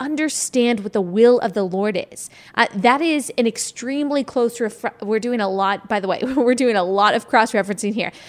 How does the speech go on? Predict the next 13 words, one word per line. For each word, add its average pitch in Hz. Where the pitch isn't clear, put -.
That 247
is, 254
uh, 202
an 247
extremely 285
close 247
reflection 220
of 208
Romans 214
twelve 202
two, 240
which 208
says 208